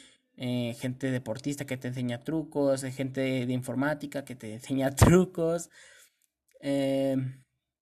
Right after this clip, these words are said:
¿qué más? Pues, hay un chingo de cosas, o sea, etcétera, etcétera, etcétera.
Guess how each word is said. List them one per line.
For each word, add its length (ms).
¿qué 100
más? 240
Pues, 380
hay 140
un 80
chingo 260
de 80
cosas, 380
o 80
sea, 140
etcétera, 440
etcétera, 320
etcétera. 340